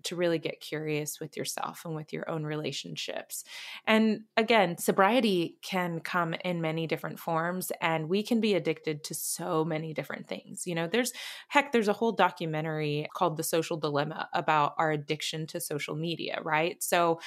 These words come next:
keep an open mind as we go through this conversation. While I will be referring a lot to alcohol, think of it in a different way for you. Maybe you don't have a problem with alcohol, but maybe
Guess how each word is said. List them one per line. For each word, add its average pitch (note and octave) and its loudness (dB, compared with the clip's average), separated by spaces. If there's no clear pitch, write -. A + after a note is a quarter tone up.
keep D4+ 4
an C4 6
open A3 2
mind E3 2
as E3+ 2
we E3 0
go D#3 0
through D#3 -8
this D3+ -4
conversation. D#3 -2
While D#3+ 4
I G#3 6
will A3 4
be F3 0
referring D#3+ -2
a D#3+ -2
lot D#3 2
to D#3+ -2
alcohol, C#4 4
think C4 2
of A3+ 2
it F#3+ 4
in F#3 -2
a E3+ 0
different D#3+ -4
way D#3 2
for - -6
you. D3+ -2
Maybe E3 0
you F3 -2
don't D#3 0
have D#3 0
a D3 -4
problem D#3 2
with D3+ -4
alcohol, D3 -2
but D3 -4
maybe E3 -4